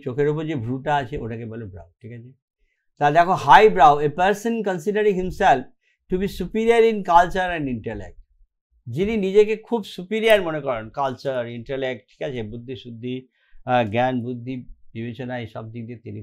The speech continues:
খুব হাই ব্রাউ, ঠিক আছে, ঠিক আছে? Hypochondriac। Hypochondriac কি? One who is over anxious about his health।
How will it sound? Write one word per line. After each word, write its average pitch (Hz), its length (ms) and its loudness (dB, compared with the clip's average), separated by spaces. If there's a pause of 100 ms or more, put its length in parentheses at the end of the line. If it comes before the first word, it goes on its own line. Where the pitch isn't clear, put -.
খুব 113 120 -18 (100)
হাই 92 120 -12 (100)
ব্রাউ, 82 180 -20 (380)
ঠিক 110 200 -20
আছে, - 160 -20 (1000)
ঠিক 147 200 -6
আছে? 110 180 -12 (1700)
Hypochondriac। 202 880 6 (2500)
Hypochondriac 208 760 4
কি? 214 320 -8 (420)
One 202 320 8
who 180 260 0
is 220 140 2 (180)
over 202 220 4
anxious 180 520 0 (920)
about 151 380 4 (460)
his 135 140 -4
health। 98 320 -10